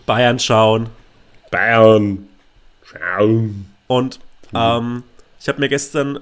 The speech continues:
Speaker 1: Piz-, ich hab gestern Pizza gebacken, weil ich gedacht hab,
Speaker 2: Mhm.
Speaker 1: hey, du hast jetzt zwei Wochen echt Diät, eisern durchgezogen. Ähm, jetzt hast du mal eine gute Pizza verdient.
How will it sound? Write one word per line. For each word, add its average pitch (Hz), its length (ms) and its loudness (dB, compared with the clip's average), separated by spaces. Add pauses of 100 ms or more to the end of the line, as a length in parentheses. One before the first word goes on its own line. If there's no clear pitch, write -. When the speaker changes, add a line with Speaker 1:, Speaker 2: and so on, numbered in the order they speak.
(140)
Speaker 1:
Piz-, 190 240 -2
ich - 120 -10
hab - 180 -14
gestern 147 260 -8
Pizza 175 300 -6
gebacken, 131 540 -6
weil 110 160 -6
ich 113 100 -12
gedacht 113 340 -8
hab, 135 100 -2
Speaker 2:
Mhm. 92 120 -6
Speaker 1:
hey, 143 340 2 (920)
du 143 100 -2
hast 147 200 -4
jetzt 151 220 -10
zwei 156 240 -6
Wochen 165 420 -4
echt 170 300 -6
Diät, 143 420 0
eisern 151 360 2
durchgezogen. 139 760 2 (1160)
Ähm, 110 380 0 (220)
jetzt 123 200 0
hast - 200 0
du 131 60 0
mal 120 300 2
eine 113 160 -2
gute 131 220 -6
Pizza - 320 -4
verdient. 101 440 -4